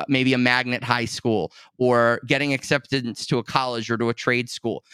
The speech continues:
there are kids that have had all of these opportunities to build all of these skills, and we should be doing that in school. So I, like, I, I think that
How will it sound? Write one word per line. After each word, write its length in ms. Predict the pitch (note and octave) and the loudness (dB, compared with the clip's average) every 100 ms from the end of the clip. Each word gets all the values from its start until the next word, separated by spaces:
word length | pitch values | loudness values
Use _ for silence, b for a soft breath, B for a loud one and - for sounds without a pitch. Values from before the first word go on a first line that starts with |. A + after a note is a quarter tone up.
| b E3 | b 0
there 160 | F#3+ | 2
are 60 | F3 | 2
kids 340 | - G#3 D#3 | 2 0 2
that 140 | C3 C#3 | 0 0
have 120 | C3 | 0
had 300 | D3+ F3 C#3+ - | 2 0 0 2
all 220 | D3 F3 | 2 2
of 80 | D3 | 2
these 160 | C3+ | 2
opportunities 720 | C#3 C3+ A#2+ D3 E3+ D3+ A#2+ | 2 2 -2 -2 0 -2 -4
to 80 | - | -8
build 340 | A2 A#2+ E3 C3+ | -4 2 4 4
all 240 | B2 C#3 | 4 2
of 80 | C3+ | 2
these 200 | A#2+ - | 0 0
skills, 580 | - - F#3+ E3 G2+ - b b b b - | -6 0 2 2 -2 -8 b b b b -2
and 300 | C#3 B2+ B2 _ | 0 2 0 _
we 240 | - C3 F3 | -4 2 2
should 180 | - E3 | 4 2
be 120 | D3+ | 4
doing 340 | D#3+ A#3+ D3+ | 4 4 4
that 220 | A2 G#2+ _ _ - | 2 0 _ _ -2
in 180 | A#2+ A#2+ | 0 0
school. 480 | - G#3 - - _ _ _ _ | 0 0 0 -2 _ _ _ _
So 380 | - D#3 C3 A#2+ | 0 2 4 2
I, 200 | C#3+ C#3+ | 2 0
like, 260 | C3 B2+ - | 2 0 2
I, 320 | C#3+ D3 C#3 | 0 2 2
I 40 | C3+ | 2
think 280 | - C#3 - | 0 -2 0
that 200 | C3 | -2